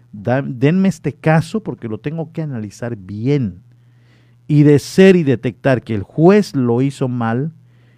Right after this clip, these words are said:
y se dejó llevar por influentismo, por compadrazgo, por dinero, entonces ahí hay sus sanciones de igual manera.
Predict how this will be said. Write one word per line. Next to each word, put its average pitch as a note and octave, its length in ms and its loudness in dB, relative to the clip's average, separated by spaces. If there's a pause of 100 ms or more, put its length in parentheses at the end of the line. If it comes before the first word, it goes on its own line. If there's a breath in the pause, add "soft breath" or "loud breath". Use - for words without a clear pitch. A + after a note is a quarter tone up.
(120 soft breath)
y C#3 80 -6
se B2+ 160 0
dejó A#2+ 240 -2
llevar C3+ 460 2
por A#3 200 0
influentismo, B2 1200 -4
por A#2+ 240 -6
compadrazgo, G#2+ 880 -8
por B2 320 -8
dinero, E3 720 -4 (720 soft breath)
entonces G#2+ 640 -8
ahí G2 360 -8
hay F#2+ 180 -8
sus D#3+ 240 -8
sanciones C#3+ 600 -6
de G2 80 -12
igual F2+ 220 -10
manera. G2+ 520 -10